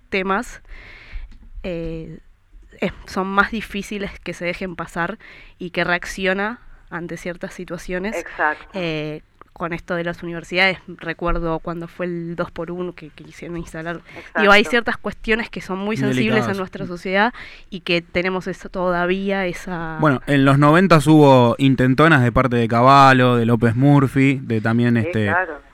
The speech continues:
Speaker 3: Desin-, eh, hacer, continuar con esa desinversión de, del sector público y de las,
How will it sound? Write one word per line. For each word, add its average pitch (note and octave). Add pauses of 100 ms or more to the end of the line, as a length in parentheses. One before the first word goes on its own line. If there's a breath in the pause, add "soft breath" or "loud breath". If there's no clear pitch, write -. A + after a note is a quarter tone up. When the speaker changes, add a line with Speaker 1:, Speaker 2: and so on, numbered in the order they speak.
(140)
Speaker 3:
Desin-, A#2
eh, A2+
hacer, A2+
continuar B2
con B2
esa A#2+
desinversión A#2+
de, G#2+
del G#2+
sector A2+
público B2
y G#2+
de G2+
las, G2